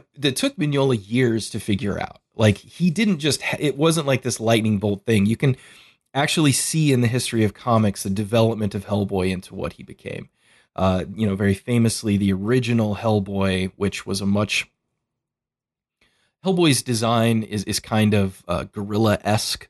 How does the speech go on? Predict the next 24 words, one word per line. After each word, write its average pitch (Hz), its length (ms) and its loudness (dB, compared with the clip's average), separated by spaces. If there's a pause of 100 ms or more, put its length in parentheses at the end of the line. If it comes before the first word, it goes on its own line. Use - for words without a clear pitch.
(120)
right? 104 240 2
He's 98 160 -16
really 110 280 2
top-heavy, 104 680 0
huge 107 300 -2
shoulders, 101 680 -2
little 101 240 -6
legs. 92 480 -2 (640)
Um, 92 440 0 (320)
and, 104 420 -2
and 101 360 2 (160)
in 113 160 0
his 107 160 0
original 143 400 2
design, 98 460 0
which 98 200 -4
was, 101 160 -2
like, 113 260 2
in 101 120 0
a, 90 220 -6 (200)
a - 220 -20 (340)
Ashcan 107 920 2
one-shot 101 640 0
comic 92 580 -4